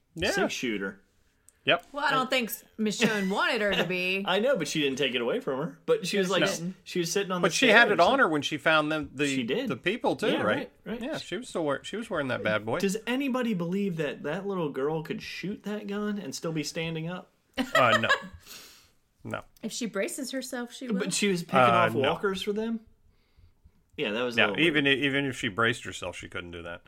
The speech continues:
Speaker 2: There's no way.
Speaker 1: Uh, that,
Speaker 2: I would
Speaker 1: that
Speaker 2: probably
Speaker 1: boy's
Speaker 2: have a
Speaker 1: got
Speaker 2: hard time
Speaker 1: serious
Speaker 2: holding that
Speaker 1: kick.
Speaker 2: gun.
Speaker 1: Yep.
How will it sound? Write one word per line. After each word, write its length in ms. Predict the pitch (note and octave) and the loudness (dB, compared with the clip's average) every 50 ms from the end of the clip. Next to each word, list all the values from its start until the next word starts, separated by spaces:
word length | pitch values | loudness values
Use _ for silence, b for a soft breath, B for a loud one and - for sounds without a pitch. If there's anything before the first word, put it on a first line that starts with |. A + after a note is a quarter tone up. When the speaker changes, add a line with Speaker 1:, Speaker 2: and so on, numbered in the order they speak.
| - - | -20 -10
Speaker 2:
There's 200 | - B2+ A#2 G2+ | -10 -8 -8 -6
no 160 | G2+ G2 G#2+ | -8 -10 -10
way. 200 | A2 A2 G#2+ G#2 - _ _ _ _ _ _ _ _ _ _ _ _ _ _ _ _ _ | -12 -12 -14 -16 -18 _ _ _ _ _ _ _ _ _ _ _ _ _ _ _ _ _
Speaker 1:
Uh, 220 | - G#2 F#2+ F#2 | -10 -8 -8 -8
that, 80 | G2+ A2+ | -6 -6
Speaker 2:
I 220 | B2+ C#3 D#3 D#3+ D3+ | -4 -2 0 0 0
would 100 | C#3 A#2 | 0 -2
Speaker 1:
that 100 | - - | -2 -2
Speaker 2:
probably 160 | A#2 A2+ G#2 G#2+ G#2+ | 2 2 2 2 2
Speaker 1:
boy's 0 | |
Speaker 2:
have 80 | A2 G#2 | 0 0
a 0 | |
Speaker 1:
got 100 | G#2+ A2 | 2 4
Speaker 2:
hard 40 | B2+ | 4
time 80 | A2+ G#2 | 4 4
Speaker 1:
serious 320 | - C#3+ C3 A#2 A2+ A2 A2 | 4 2 4 4 4 2 0
Speaker 2:
holding 120 | A2 G#2+ | 0 0
that 100 | A2 A#2 A2 | 0 0 0
Speaker 1:
kick. 80 | G#2 | 0
Speaker 2:
gun. 260 | G#2 G2+ G2 G2 G2 - - _ _ _ _ _ _ _ _ _ _ _ _ _ _ _ | -4 -6 -6 -6 -8 -12 -14 _ _ _ _ _ _ _ _ _ _ _ _ _ _ _
Speaker 1:
Yep. 200 | - A#2+ A#2 - | -4 -4 -4 -4